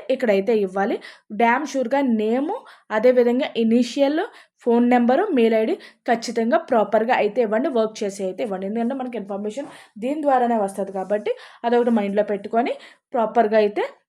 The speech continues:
ఇన్ఫర్మేషన్ అయితే ఇక్కడైతే సబ్మిట్ అయితే చేయండి. సబ్మిట్ చేసిన తర్వాత మీకు కింద అగ్రీ అని వస్తది, అదైతే టిక్ అయితే చేసేయండి. మీరు సబ్మిట్ చేసేటప్పుడే ప్రాపర్గా అయితే ఇవ్వండి, ఎందుకంటే ఇది ఒకసారి డీటెయిల్స్ సబ్మిట్ చేసేది మళ్ళీ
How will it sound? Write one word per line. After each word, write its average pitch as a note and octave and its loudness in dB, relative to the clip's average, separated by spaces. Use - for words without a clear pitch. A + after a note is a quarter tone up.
ఇన్ఫర్మేషన్ G#3 -2
అయితే G3 -4
ఇక్కడైతే G3+ -2
సబ్మిట్ F3+ -4
అయితే F3+ -6
చేయండి. F3+ -6
సబ్మిట్ A#3+ -4
చేసిన A#3 0
తర్వాత F#3 -4
మీకు C4 -4
కింద B3 2
అగ్రీ A3 -2
అని A3 2
వస్తది, F#3+ -8
అదైతే A#3 -4
టిక్ C#4+ -6
అయితే G3+ -4
చేసేయండి. G3 -8
మీరు C#4 -4
సబ్మిట్ B3+ 0
చేసేటప్పుడే B3 -2
ప్రాపర్గా A3+ -2
అయితే G#3 -4
ఇవ్వండి, G#3+ -4
ఎందుకంటే A3+ -4
ఇది A#3 -6
ఒకసారి G#3 -8
డీటెయిల్స్ A3 -10
సబ్మిట్ G#3 -10
చేసేది A3 -10
మళ్ళీ G#3+ -4